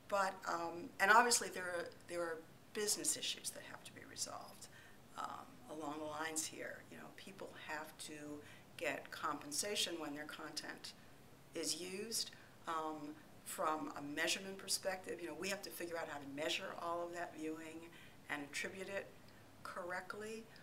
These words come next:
But I think in the end, like D V R,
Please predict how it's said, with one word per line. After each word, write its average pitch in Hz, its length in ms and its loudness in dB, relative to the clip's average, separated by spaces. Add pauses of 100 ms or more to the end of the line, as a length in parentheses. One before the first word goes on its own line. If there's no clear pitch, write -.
(260)
But - 260 2 (100)
I 165 80 -4 (280)
think 285 200 0
in 185 100 -2
the 156 180 -2 (140)
end, 247 300 -4 (580)
like 175 260 0 (300)
D 170 160 0
V 160 160 -2
R, 160 380 2